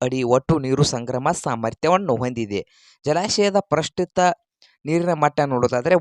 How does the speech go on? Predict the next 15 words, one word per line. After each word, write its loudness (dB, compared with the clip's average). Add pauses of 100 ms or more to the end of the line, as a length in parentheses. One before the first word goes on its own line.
ಒಂದು 2
ನೂರ 2
ಹದಿಮೂರು 0
ಪಾಯಿಂಟ್ -2
ಐವತ್ತು 0
ಅಡಿ -2
ಇದೆ. -4 (500)
ಕೆಲೋಡು 8
ಚೆಕ್ 0
ಡ್ಯಾಂ 2 (240)
ತುಂಬಿದ 0 (240)
ಮೈದುಂಬಿ 2
ಹರಿಯುತ್ತಿದ್ದು, 4 (320)
ನೀರು 6
ವೇದ್-, 2